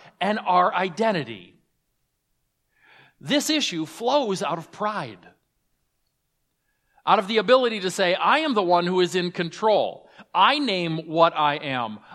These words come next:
I identify the way that I choose." Jesus says, "No, you have a maker and a creator.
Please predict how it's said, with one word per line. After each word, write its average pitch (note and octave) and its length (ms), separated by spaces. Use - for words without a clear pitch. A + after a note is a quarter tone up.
I B3+ 260
identify F3 680
the E3+ 100
way D#3 280
that D#3+ 300
I C#3 280
choose." D3 800
Jesus A3 380
says, E3+ 240
"No, E3+ 80
you G3+ 140
have F3+ 100
a D#3+ 80
maker D#3 420
and B2+ 100
a B2+ 60
creator. D#3 560